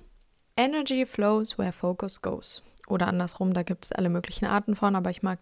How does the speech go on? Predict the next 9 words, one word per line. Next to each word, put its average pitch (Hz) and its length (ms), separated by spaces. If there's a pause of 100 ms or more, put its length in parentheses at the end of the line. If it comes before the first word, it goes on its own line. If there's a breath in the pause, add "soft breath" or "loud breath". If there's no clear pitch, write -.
diese 208 220
Art 190 160
am 180 100
meisten. 226 420 (1040 soft breath)
Grob 277 220
gesagt 226 320
bedeutet 196 420
das, 196 280
dass - 380